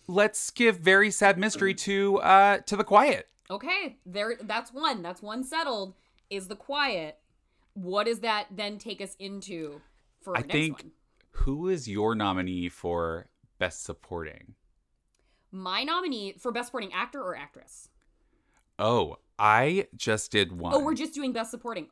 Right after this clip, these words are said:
Speaker 2: Ooh.
Speaker 1: Best Supporting as, like, no gender.
Speaker 2: Okay.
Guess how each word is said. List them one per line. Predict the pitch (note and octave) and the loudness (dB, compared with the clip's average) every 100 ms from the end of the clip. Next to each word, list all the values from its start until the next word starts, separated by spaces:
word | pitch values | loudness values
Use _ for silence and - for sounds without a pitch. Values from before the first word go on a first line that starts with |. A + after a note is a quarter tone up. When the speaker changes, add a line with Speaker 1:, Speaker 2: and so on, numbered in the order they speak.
| - | -14
Speaker 2:
Ooh. | F3+ E3+ | -12 2
Speaker 1:
Best | B2+ B2 | 2 2
Supporting | C3+ A2+ A2 - | 2 2 2 2
as, | G#2+ G2 | 0 2
like, | A2 F#2+ - _ _ _ _ _ - | 0 0 -6 _ _ _ _ _ -4
no | G#2+ A2 | 0 0
gender. | G#2 G2 E2 - - _ | 4 4 4 -10 -14 _
Speaker 2:
Okay. | D#3+ D3 C3+ | -18 -18 -20